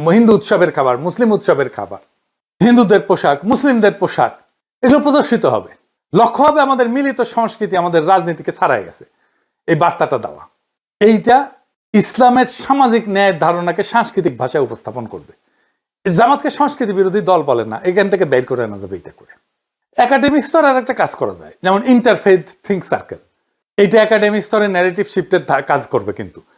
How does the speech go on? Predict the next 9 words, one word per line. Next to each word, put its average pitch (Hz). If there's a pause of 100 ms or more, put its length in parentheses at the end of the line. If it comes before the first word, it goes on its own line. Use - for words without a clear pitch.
(300)
যেমন 233
জামাত 240
একটা 208
নীতিগত 196
থিংক 185
ট্যাঙ্ক 175
তৈরি 165
করতে -
পারে, 92